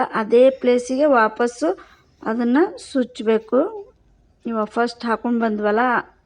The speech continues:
ಅದ್ರ ಕೆಳಗೆ ಸುಚ್ಚಿದ್ರೆ ಅದು ಮಲ್ಟಿಪ್ಲಿಕೇಶನ್ ಚಿಹ್ನೆ ಥರ ಬರುತ್ತೆ. ಅದು ನಮಗೆ ನೀಟಾಗಿ ಓವರ್ಲಾಕ್,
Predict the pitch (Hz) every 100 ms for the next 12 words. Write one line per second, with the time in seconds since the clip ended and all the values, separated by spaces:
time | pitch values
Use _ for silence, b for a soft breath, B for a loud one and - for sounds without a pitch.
0 | _ _ _ _ _ _ _ _ _ _
1 | 214 220 233 226 226 220 226 247 233 214
2 | - 247 302 294 254 349 B B B -
3 | 220 220 214 240 233 240 240 269 294 285
4 | 233 226 233 233 226 220 220 220 220 254
5 | 370 b b b b _ 190 214 247 240
6 | 226 226 226 233 233 233 233 254 226 220
7 | 220 226 254